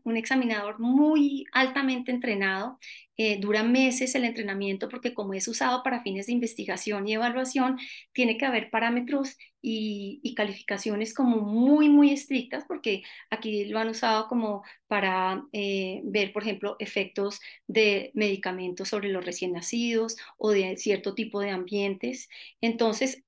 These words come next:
tiene, tiene que ser una cosa muy altamente entrenada, eh, y, eh, captura, pues, la individualidad del bebé, eh, las fortalezas, los retos, eh, pero también es capaz de identificar,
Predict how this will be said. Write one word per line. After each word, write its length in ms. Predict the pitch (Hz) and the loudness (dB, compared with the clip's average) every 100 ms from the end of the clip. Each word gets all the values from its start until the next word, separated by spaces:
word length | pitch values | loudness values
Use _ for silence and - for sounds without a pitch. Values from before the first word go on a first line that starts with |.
| - | 0
tiene, 300 | 262 254 - | 2 2 0
tiene 240 | 277 254 | 2 2
que 80 | 254 | 0
ser 160 | 285 247 | -2 0
una 140 | 220 | 0
cosa 400 | 247 262 269 277 | -2 0 0 0
muy 380 | 254 262 269 269 | 4 6 6 2
altamente 1040 | - 254 254 269 269 262 262 254 254 262 262 | 0 -2 2 2 4 2 2 2 4 2 0
entrenada, 800 | 262 247 226 202 190 196 220 381 - - _ _ _ - | -4 -2 -2 -2 -2 -2 -2 -4 -10 -20 _ _ _ 2
eh, 420 | 254 240 233 226 - | 4 6 4 -2 2
y, 480 | 269 285 294 302 - | 4 6 6 4 4
eh, 420 | 262 254 240 233 | 6 6 4 2
captura, 680 | 247 233 262 233 247 294 - - _ | -2 -2 -2 0 0 0 -8 -20 _
pues, 160 | - 285 | 2 4
la 400 | 247 233 202 - | 6 4 2 0
individualidad 840 | 240 233 208 202 196 190 190 196 185 | 2 2 0 -4 -4 -4 -2 -2 -2
del 80 | 196 | 0
bebé, 500 | 226 190 190 226 294 _ - - - | 0 0 -2 -4 -8 _ -20 -20 -4
eh, 340 | 233 220 208 | 4 4 4
las 240 | 202 202 196 | 2 -2 -2
fortalezas, 920 | 196 185 190 208 226 220 208 202 202 | -6 -4 0 2 2 2 -2 -2 -4
los 240 | 190 180 - | -8 -8 -2
retos, 640 | 226 226 220 240 247 - - - - | 2 2 2 -4 -4 -6 -12 -20 -2
eh, 180 | 220 220 | 2 2
pero 200 | 240 226 | 4 2
también 220 | 220 208 | 2 -2
es 80 | 202 | -4
capaz 260 | 240 233 226 | -4 -4 -2
de 60 | |
identificar, 680 | 233 233 233 - 202 190 190 | -2 -4 -8 -4 -2 -2 -6